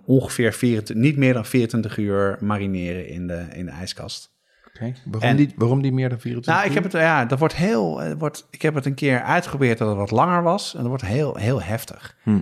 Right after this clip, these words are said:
Speaker 1: Dan trekt die soja helemaal in die, in het ei. En dan wordt, ja, ik vond het niet zo prettig. Maar
Speaker 2: Oké.
Speaker 1: kan je zelf uitproberen. En dus ik heb meestal dus, eh, bouillon in de vriezer.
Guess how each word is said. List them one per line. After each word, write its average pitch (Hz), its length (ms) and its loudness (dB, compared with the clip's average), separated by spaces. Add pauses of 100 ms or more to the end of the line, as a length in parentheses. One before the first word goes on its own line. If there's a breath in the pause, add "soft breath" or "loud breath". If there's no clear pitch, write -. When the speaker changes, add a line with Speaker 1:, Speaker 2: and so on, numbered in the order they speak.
(100)
Speaker 1:
Dan 107 100 -10
trekt 131 200 2
die - 100 -2
soja 113 300 4
helemaal 139 320 2
in 110 200 -2
die, 95 560 -4 (260)
in 104 120 -2
het 90 100 -4
ei. 131 320 0
En 160 60 -2
dan 131 80 0
wordt, 123 160 -4
ja, 98 260 -6
ik 127 160 -4
vond 147 160 -4
het 113 100 -2
niet 123 80 -2
zo 123 100 -8
prettig. - 520 -12
Maar 87 160 -10
Speaker 2:
Oké. 95 300 -4 (280 soft breath)
Speaker 1:
kan 104 140 0
je 82 60 0
zelf 82 220 -2
uitproberen. 113 500 -4 (880 soft breath)
En 135 180 4
dus 131 180 4
ik 143 180 6
heb 143 140 4
meestal 147 420 4
dus, - 460 -2
eh, 98 920 2
bouillon 117 460 4
in 110 80 0
de 101 60 0
vriezer. 160 380 0